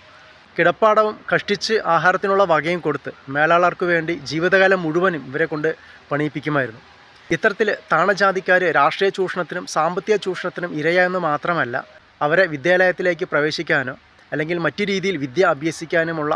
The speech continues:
അവസരം പോലും നിഷേധിച്ചു. ഇതെല്ലാം ഒത്തുചേർന്ന് വന്നപ്പോൾ കേരളത്തിലെ ജാതി വ്യവസ്ഥ ഒരു കാലത്ത് ദക്ഷിണാഫ്രിക്കയിൽ നിലനിന്നിരുന്ന അപ്പാർത്തീഡിനേക്കാളും ക്രൂരമായി മാറി. ഇത്തരത്തിൽ എല്ലാ രംഗങ്ങളിലും ബ്രാഹ്മണരുടെ ആധിപത്യം നിലനിർത്താനും അവർക്ക് കീഴാളരെ അടിച്ചമർത്താനും സാധിച്ചത്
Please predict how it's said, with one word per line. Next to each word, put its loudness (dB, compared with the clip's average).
അവസരം -2
പോലും -2
നിഷേധിച്ചു. -6
ഇതെല്ലാം 4
ഒത്തുചേർന്ന് 2
വന്നപ്പോൾ 0
കേരളത്തിലെ 2
ജാതി 4
വ്യവസ്ഥ 0
ഒരു 0
കാലത്ത് 4
ദക്ഷിണാഫ്രിക്കയിൽ 0
നിലനിന്നിരുന്ന 0
അപ്പാർത്തീഡിനേക്കാളും 2
ക്രൂരമായി 2
മാറി. -6
ഇത്തരത്തിൽ 2
എല്ലാ 6
രംഗങ്ങളിലും 2
ബ്രാഹ്മണരുടെ 2
ആധിപത്യം 0
നിലനിർത്താനും 0
അവർക്ക് -4
കീഴാളരെ 2
അടിച്ചമർത്താനും 0
സാധിച്ചത് -2